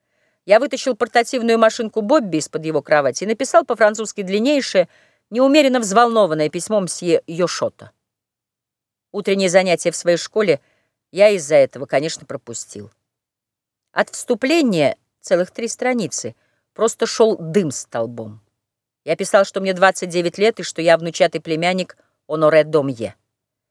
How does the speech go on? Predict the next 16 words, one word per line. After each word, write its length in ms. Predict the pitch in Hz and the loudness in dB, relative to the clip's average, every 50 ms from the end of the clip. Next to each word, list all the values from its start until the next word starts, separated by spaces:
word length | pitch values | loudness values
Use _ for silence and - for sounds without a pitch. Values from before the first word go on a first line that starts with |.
| _ _ _ | _ _ _
Я 120 | - 233 | -4 -4
писал, 320 | 240 285 247 - 285 240 262 | -2 -2 0 2 2 2 2
что 160 | - - 254 | 0 -4 -2
только 260 | - 269 247 - 269 | 0 0 0 0 -2
сейчас, 340 | - - 254 - 196 147 - | -4 -4 0 2 2 2 2
после 260 | - 165 160 - 190 | 0 -6 -8 -6 -8
смерти 340 | 185 - 220 - 202 - 240 | -4 -2 -2 -2 -2 -2 -2
жены, 240 | 214 220 240 233 233 | 0 0 0 0 2
я 180 | 208 170 165 | 4 4 4
покинул 340 | - 175 185 - 220 202 196 | 4 2 -2 -4 -4 -4 -2
небольшое 480 | 196 196 180 185 185 175 - - 190 180 | -2 2 2 2 2 2 2 2 4 4
родовое 340 | 175 170 175 165 170 170 165 | 6 6 6 6 6 4 4
поместье 480 | - 165 160 160 156 147 - - 147 | 4 2 2 2 -2 -6 -8 -8 -6
на 120 | 147 143 139 | -4 -4 -4
юге 160 | 139 139 135 | -4 -6 -4
Франции 500 | - 160 180 196 202 202 - - 254 | 0 0 2 2 0 -2 -8 -12 -12